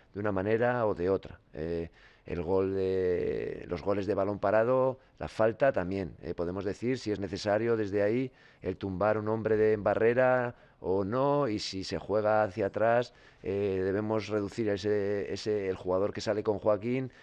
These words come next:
si necesita continuar la carrera en vez de protegerse hacia atrás, porque es un jugador que sale al apoyo, y podemos hablar de ciertas correcciones, eh, puntuales a mejorar en esas situaciones cerradas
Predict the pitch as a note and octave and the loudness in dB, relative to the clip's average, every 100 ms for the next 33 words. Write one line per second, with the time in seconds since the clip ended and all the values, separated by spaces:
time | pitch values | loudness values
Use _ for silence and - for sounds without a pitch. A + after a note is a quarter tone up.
0 | - - - G2+ G2+ G2+ G2+ G2 F#2+ - | -20 -14 -6 -4 -2 -2 -2 -2 -4 -6
1 | G2 F2 G#2+ G#2+ G#2+ G#2 G#2 G2+ A2 G2+ | -6 -4 -2 0 0 -2 -4 0 0 2
2 | G#2 G#2 G2+ A2 A#2+ G2+ G#2 - G#2+ G2+ | 2 4 4 4 2 2 0 0 -4 -4
3 | G#2 F#2+ G2 G2 G#2 A#2+ B2 A2+ G2+ G2 | -4 -4 -2 -2 2 2 2 -4 -4 -6
4 | - G2+ G2 G2+ G#2 G#2+ B2+ B2+ C#3+ C#3 | -2 -2 -2 -2 2 2 2 2 2 0
5 | - - - F2+ G2+ G#2+ G#2 A2+ G#2 F#2+ | -8 -14 -2 0 0 0 2 2 2 -2
6 | A2 A#2 G#2+ A#2 A2 G2 C3 B2 B2+ - | -2 -2 0 0 2 0 -2 -2 -4 -8
7 | - - - - F#2 F#2 G#2+ G#2 G#2 A#2 | -20 -20 -14 -4 -2 0 -2 2 4 6
8 | C3 C3 - - - G2+ G#2+ F#2+ G2+ A2+ | 4 -2 -8 -20 -6 -4 -2 0 4 6
9 | C3+ - G#2 G#2+ G#2 A2 G2 A2+ A2 G#2 | 4 2 -4 -4 -4 -4 -2 -2 -4 -4
10 | - - G#2+ A#2 C3+ C3 - | -6 -2 2 4 4 4 -2